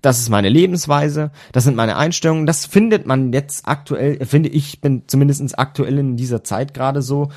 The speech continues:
sechzehn, siebzehn, achtzehn ist gerade so meine Fin-, Findungsphase für meinen Style. Ähm, ja, meine Träume und Einstellungen war vorher schon da, aber so mein Style finde ich aktuell gerade erst. Und, äh, muss auch sagen, das ist auch gut so, wenn ich den jetzt erst finde. Ich muss sagen, ich habe keine,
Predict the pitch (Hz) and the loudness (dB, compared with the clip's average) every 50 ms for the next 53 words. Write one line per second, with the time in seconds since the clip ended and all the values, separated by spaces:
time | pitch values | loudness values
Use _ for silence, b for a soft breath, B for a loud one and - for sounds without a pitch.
0 | B B B B - 123 139 143 143 - - 147 143 123 123 147 143 147 - - | B B B B -4 -2 -2 -2 -4 -6 -4 -2 -2 0 -2 -4 -6 -6 -6 -4
1 | 147 143 143 139 143 - _ _ - 127 139 139 - - - 143 139 - 127 123 | -2 -2 -2 -2 -4 -8 _ _ -6 -6 -6 -6 -8 -10 -6 -6 -4 -4 -6 -8
2 | - - 120 120 107 113 120 120 113 110 107 104 101 101 95 - - - 120 139 | -6 -2 -2 -2 -2 -2 -4 -4 -4 -4 -4 -4 -6 -8 -10 -10 -10 -6 -4 -4
3 | 160 139 - - 151 170 175 156 151 143 139 - - 131 135 139 135 139 123 - | -4 -4 -2 0 0 0 0 0 -4 -6 -6 -4 0 0 2 2 2 0 0 0
4 | - 120 110 104 101 98 98 - - - 110 113 123 143 156 165 - B B B | 0 0 0 0 0 -2 -4 -4 -2 0 0 2 2 0 -2 -4 -6 B B B
5 | B B B B B B B B B _ - 127 127 127 123 123 123 123 123 123 | B B B B B B B B B _ 2 4 6 6 6 6 4 2 2 0
6 | 123 - _ _ _ _ _ _ - 110 107 98 90 90 90 90 90 - - 107 | -2 -6 _ _ _ _ _ _ -10 -8 -6 -4 -2 -2 -2 -4 -4 0 2 2
7 | 110 110 104 98 - 92 101 104 - - 107 101 98 98 90 - - 113 123 120 | 4 4 2 0 0 -2 -2 -2 -2 0 0 0 0 0 -2 0 2 4 6 6
8 | 117 120 117 110 110 107 - - 95 104 101 98 92 90 110 113 107 104 95 - | 6 4 4 4 2 2 2 0 0 0 0 -2 -2 -2 -2 -2 0 -2 -2 -2
9 | - 117 120 135 131 - 131 117 101 - - 123 - - - 135 143 147 139 131 | -2 -2 0 0 0 -2 -2 -2 -2 -4 -6 -8 -6 -6 -4 -2 -2 0 0 0
10 | 127 127 131 113 123 127 127 - - _ B B B B B B B B 143 139 | 0 0 0 0 0 -2 -2 -4 -8 _ B B B B B B B B 4 6
11 | 131 131 123 - - 139 139 127 127 123 123 123 107 151 165 147 - - 131 123 | 6 6 4 2 0 2 4 6 6 6 6 4 2 2 0 0 0 0 0 0
12 | 110 - - 117 117 135 147 156 147 147 143 139 - 147 - 165 156 147 - 214 | 0 2 2 4 4 4 2 2 0 -2 -2 -2 -2 -2 -2 -2 -2 -2 -4 -4
13 | 240 269 262 - 190 160 135 135 127 120 - - 113 110 104 104 101 - - 117 | -4 -4 -4 -4 -4 -2 -2 0 -2 -2 -4 -4 -4 -4 -4 -4 -4 -6 -8 -10
14 | - - - 139 151 156 - 135 127 143 151 147 - 143 139 147 151 147 147 143 | -8 -4 -4 -2 -2 -2 -4 -4 -2 -2 -2 -2 -2 -2 -2 -2 -2 -2 -4 -4
15 | 143 - - 143 147 160 156 | -4 -4 -2 -2 -2 -2 -4